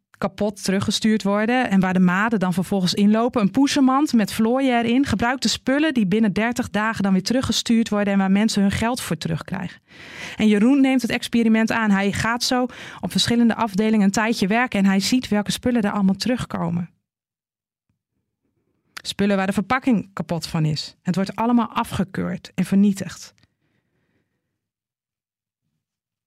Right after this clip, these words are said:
Maar ook over het doorbrengen van een lange dag zonder daglicht. En de mogelijkheid om tijdens de lunch, of eigenlijk de onmogelijkheid moet ik zeggen, om tijdens de lunch dan een wandelingetje te maken. Want geloof mij, het is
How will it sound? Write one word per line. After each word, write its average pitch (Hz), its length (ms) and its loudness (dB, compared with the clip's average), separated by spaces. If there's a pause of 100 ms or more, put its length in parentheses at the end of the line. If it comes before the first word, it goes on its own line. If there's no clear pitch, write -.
(380)
Maar - 140 0
ook 254 160 0
over 254 180 0
het 214 100 0
doorbrengen 247 400 2
van 226 120 2
een 220 120 4
lange 226 260 4
dag 190 280 -2
zonder 202 300 2
daglicht. 170 600 -4
En 196 100 2
de 196 60 6
mogelijkheid 240 640 2
om 208 100 2
tijdens 233 360 -2
de 220 100 0
lunch, 226 460 4
of - 120 -8
eigenlijk 220 320 -2
de 220 220 -4
onmogelijkheid 170 600 0
moet 170 120 4
ik 180 100 -2
zeggen, 185 340 -2 (400)
om 214 100 0
tijdens 226 300 0
de 214 100 2
lunch 233 240 4
dan 220 160 2
een 214 80 4
wandelingetje 208 580 2
te 170 100 -2
maken. 156 460 -2 (720)
Want 214 160 -2
geloof 240 360 0
mij, 233 240 2
het 190 120 0
is 226 220 -2